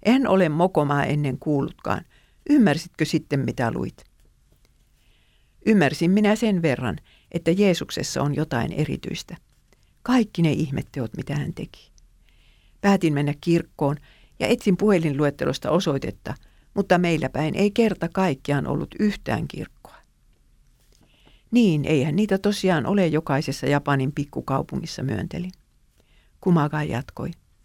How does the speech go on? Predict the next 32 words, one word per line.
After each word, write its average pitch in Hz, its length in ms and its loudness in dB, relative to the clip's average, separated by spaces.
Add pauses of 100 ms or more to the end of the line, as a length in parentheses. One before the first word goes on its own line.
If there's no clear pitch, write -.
(680)
"Sitten 233 320 2
kun 170 160 -2
aloitin 190 400 2
opiskelut 185 580 0
täällä 147 240 0
Koobessa, - 580 0 (420)
huomasin, 196 380 2
että - 280 -6
ihan 262 300 2
yliopiston 147 720 0
vieressä 165 440 0
on 127 160 -2
kirkko. - 480 -4 (840)
Ilahduin 180 460 2
kovasti, 160 420 2
mutta 143 260 -6
saat 202 300 0 (120)
uskoa, 131 500 -2
että 139 260 -2
vaati 143 280 0
rohkeutta 143 540 -2
mennä 139 200 -4
sisälle 131 540 -2
ensimmäisen - 600 -4
kerran. - 320 -4 (1000)
Kävelin 196 380 4
kirkon 202 360 2
ohi 180 240 -2
edestakaisin 151 760 0
vaikka 151 340 -2
kuinka 180 360 2
monesti. 139 520 -6